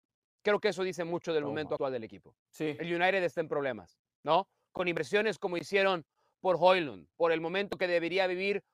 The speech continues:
Speaker 1: Bruno Fernández, por lo que habíamos pensado que era Marcus Rashford, por la promesa que pensamos que es un futbolista como Garnacho,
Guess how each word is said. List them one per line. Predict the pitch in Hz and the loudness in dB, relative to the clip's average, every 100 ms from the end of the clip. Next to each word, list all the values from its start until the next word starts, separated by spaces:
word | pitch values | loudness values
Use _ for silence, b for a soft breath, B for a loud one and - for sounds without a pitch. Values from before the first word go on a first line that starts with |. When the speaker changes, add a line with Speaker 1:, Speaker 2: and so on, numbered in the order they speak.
| _ | _
Speaker 1:
Bruno | _ 147 196 202 | _ -2 0 -2
Fernández, | - 175 180 170 131 85 - _ _ _ | -2 -2 0 -2 -4 -14 -20 _ _ _
por | - 175 | 0 2
lo | 175 | 4
que | 175 | 4
habíamos | 202 220 | 4 2
pensado | - 180 - 202 202 185 | -4 -6 4 6 6 0
que | 185 | 0
era | 190 196 165 _ - | 4 4 2 _ -6
Marcus | 165 202 190 196 | 2 2 2 -4
Rashford, | 160 185 190 - 101 78 _ | 2 4 4 0 -18 -18 _
por | - 170 | -2 2
la | 175 | 2
promesa | - 185 180 220 - 214 | 0 -4 0 -2 -2 -4
que | 190 | -6
pensamos | 185 170 196 196 - | -8 -2 -2 -2 -6
que | 196 | -6
es | |
un | 196 | -6
futbolista | - 180 175 185 - 185 | -8 -4 -4 -4 -6 -6
como | 170 170 | -4 -4
Garnacho, | 160 160 175 175 - | 0 0 2 -2 -6